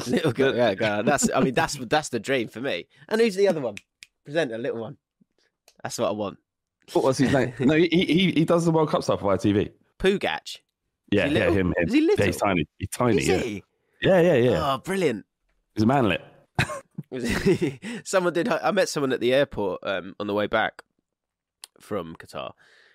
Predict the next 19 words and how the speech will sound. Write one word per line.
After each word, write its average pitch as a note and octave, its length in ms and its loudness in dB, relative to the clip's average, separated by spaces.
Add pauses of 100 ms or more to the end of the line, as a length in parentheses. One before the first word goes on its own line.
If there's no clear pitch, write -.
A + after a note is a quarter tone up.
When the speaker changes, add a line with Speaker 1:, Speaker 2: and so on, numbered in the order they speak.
(180)
Speaker 1:
and G#2+ 260 -8 (400)
with, C3 380 -4 (260)
I, A#2+ 60 -8
so C3 180 -2
I, C3+ 60 2 (200)
so - 140 -6
I C3 40 -2
met E3+ 260 -2
him D3 180 -2
in C3 160 -2
the B2+ 80 0
w-, A#2+ 240 -6
uh, A2+ 220 2
what's G#2+ 180 -8
it, - 140 -10
the, G#2 80 -6
like, G#2+ 200 -4
waiting G#2 500 -2
area F#2 420 -4